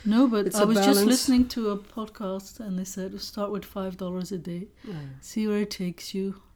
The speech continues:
Speaker 2: Mm-hmm.
Speaker 1: learn as you go along, just in time learning." That's what I, that's what I heard.
Speaker 2: Okay.
Speaker 1: You know,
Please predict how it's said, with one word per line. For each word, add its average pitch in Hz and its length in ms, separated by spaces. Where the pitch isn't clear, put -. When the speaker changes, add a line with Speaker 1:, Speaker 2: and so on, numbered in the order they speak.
Speaker 2:
Mm-hmm. 156 240
Speaker 1:
learn 214 260
as 202 140
you 202 120
go 190 220
along, 180 420
just 240 280
in 233 120
time 208 340
learning." 170 540
That's 180 280
what 170 120
I, 170 120
that's 175 320
what 175 80
I 165 100
heard. 160 240
Speaker 2:
Okay. 180 340
Speaker 1:
You 190 160
know, 156 180